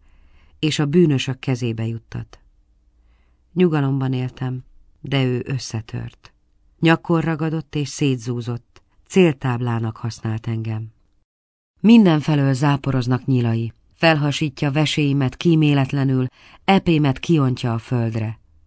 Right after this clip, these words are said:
Rést rés után tör rajtam, és rám rohan, mint valami hős. Varrott zsákruhát húztam a bőrömre, porba hajtottam büszkeségemet. Arcom a sírástól kivörösödött,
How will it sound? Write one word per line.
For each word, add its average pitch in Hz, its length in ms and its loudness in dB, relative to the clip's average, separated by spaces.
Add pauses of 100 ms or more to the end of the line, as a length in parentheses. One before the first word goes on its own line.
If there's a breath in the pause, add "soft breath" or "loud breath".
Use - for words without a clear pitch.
(400)
Rést 156 500 0
rés 147 340 0
után 127 320 -2
tör 131 220 -4
rajtam, 127 600 -6
és 147 260 0
rám 165 320 2
rohan, 135 440 0 (300 soft breath)
mint 143 240 0
valami 127 420 -2
hős. 120 580 -6 (800)
Varrott 175 480 4
zsákruhát 139 580 0
húztam 135 360 -4
a 131 80 0
bőrömre, 127 640 0 (520 soft breath)
porba 156 360 4
hajtottam 123 580 -2
büszkeségemet. 120 960 -6 (840)
Arcom 175 400 2
a 160 80 2
sírástól 151 680 0
kivörösödött, 135 1080 -4